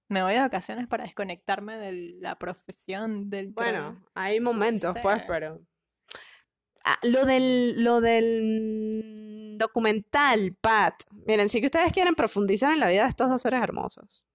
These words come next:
Speaker 2: bueno, con sus complicaciones y tal, porque también
Speaker 1: <laughs>
Speaker 2: imperfectos, perfectamente imperfectos.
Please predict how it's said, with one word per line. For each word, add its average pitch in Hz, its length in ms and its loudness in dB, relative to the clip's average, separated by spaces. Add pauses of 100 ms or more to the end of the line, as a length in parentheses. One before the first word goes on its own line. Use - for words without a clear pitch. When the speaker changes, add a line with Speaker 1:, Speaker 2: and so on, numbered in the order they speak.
Speaker 2:
bueno, 202 300 -4
con 160 160 -4
sus 180 280 -8
complicaciones 190 720 2
y 202 60 2
tal, 180 180 2
porque 196 200 0
también 175 460 -2 (240)
Speaker 1:
<laughs> 269 580 -16
Speaker 2:
imperfectos, - 720 -2
perfectamente 254 520 0
imperfectos. 190 760 -2